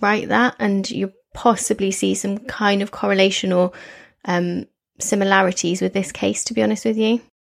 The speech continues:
So Rhonda Renee Morrison was an eighteen-year-old community college student, and she was headed to her part-time job in a shop. She was pretty, well-loved, and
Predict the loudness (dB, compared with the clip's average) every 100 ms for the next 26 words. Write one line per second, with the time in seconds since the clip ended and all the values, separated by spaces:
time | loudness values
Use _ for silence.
0 | _ _ _ _ _ _ _ _ _ 0
1 | 2 2 4 4 4 4 4 2 2 4
2 | 4 4 4 2 0 0 -2 -2 -2 -2
3 | -4 -4 -2 2 2 2 2 2 2 2
4 | 0 -4 -4 2 2 2 -2 0 0 0
5 | -2 -4 -4 -4 -4 -4 -2 0 0 0
6 | 0 0 -2 -2 -2 -2 0 -2 0 -2
7 | 0 0 -2 -2 -4 0 0 0 -6 _
8 | _ _ -4 0 2 4 2 0 -4 -4
9 | 0 2 4 4 4 4 4 2 -2 -2
10 | -2 -4